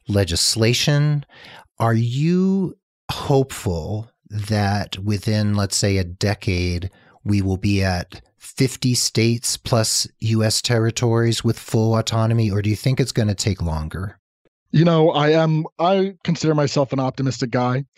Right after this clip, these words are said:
Speaker 2: and I, I would love to be hopeful. Unfortunately, I think it's gonna take a little longer than a decade.
Speaker 1: Mm-hmm.
Speaker 2: I definitely foresee some states, maybe, I'd say maybe another ten, you know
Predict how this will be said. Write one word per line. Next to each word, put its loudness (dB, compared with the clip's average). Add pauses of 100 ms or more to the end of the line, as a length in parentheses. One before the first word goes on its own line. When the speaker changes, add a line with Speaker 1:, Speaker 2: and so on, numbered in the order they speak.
(320)
Speaker 2:
and 2
I, 2
I 2
would 2
love 2
to -2
be 2
hopeful. 2
Unfortunately, 0
I -2
think -4
it's -2
gonna 0
take -2
a 0
little 0
longer 4
than 4
a 4
decade. 2
Speaker 1:
Mm-hmm. 0
Speaker 2:
I 6
definitely 0
foresee 0
some 2 (280)
states, 0 (320)
maybe, 2 (240)
I'd -2
say 2
maybe 4
another 4
ten, 2 (340)
you 0
know 2